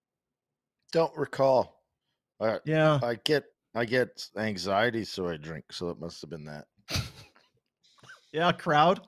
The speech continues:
Speaker 2: right? Bunch of people
Speaker 1: Yeah.
Speaker 2: around. You'd be
Speaker 1: Yeah.
Speaker 2: really
Speaker 1: S-, more,
Speaker 2: awkward.
Speaker 1: uh, s-, seven people and above, I, I need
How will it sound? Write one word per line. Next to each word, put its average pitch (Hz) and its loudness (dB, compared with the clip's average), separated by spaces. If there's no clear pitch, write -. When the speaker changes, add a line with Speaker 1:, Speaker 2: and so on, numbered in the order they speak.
Speaker 2:
right? 170 0
Bunch 165 0
of 147 -4
people 156 2
Speaker 1:
Yeah. 135 10
Speaker 2:
around. 185 2
You'd 190 0
be 156 2
Speaker 1:
Yeah. 143 2
Speaker 2:
really 156 2
Speaker 1:
S-, 156 8
more, 147 6
Speaker 2:
awkward. 151 -6
Speaker 1:
uh, - -2
s-, - -2
seven 151 4
people 147 2
and 127 2
above, 123 0
I, 104 2
I 90 -4
need 92 -6